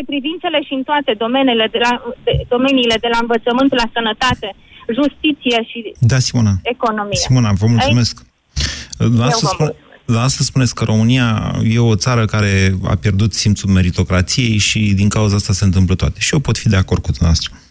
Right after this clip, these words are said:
Speaker 2: În același timp, tot eu vă spun în felul următor. Și dacă coboară Iisus azi, după amiază sau mâine, direct în Palatul Victoria sau în Palatul Cotroceni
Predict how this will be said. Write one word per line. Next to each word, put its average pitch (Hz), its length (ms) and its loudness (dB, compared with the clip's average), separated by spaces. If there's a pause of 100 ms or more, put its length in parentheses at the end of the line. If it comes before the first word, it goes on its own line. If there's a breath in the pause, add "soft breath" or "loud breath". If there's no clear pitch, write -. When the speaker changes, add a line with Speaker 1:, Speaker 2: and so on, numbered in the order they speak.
(280 soft breath)
Speaker 2:
În 117 80 2
același 123 300 2
timp, 117 220 2
tot 127 180 0
eu 120 100 2
vă 104 100 -2
spun 110 220 0
în 104 60 4
felul 98 220 0
următor. 92 400 2 (320)
Și - 140 -4
dacă 127 200 2 (100)
coboară 110 340 2
Iisus - 540 -2 (360)
azi, 107 400 0
după 98 200 0
amiază 98 340 2
sau 92 200 2
mâine, 95 380 4 (420)
direct 95 500 0
în 113 100 2
Palatul 107 320 0
Victoria 87 380 0
sau 98 160 0
în 92 60 2
Palatul 98 320 2
Cotroceni 92 560 0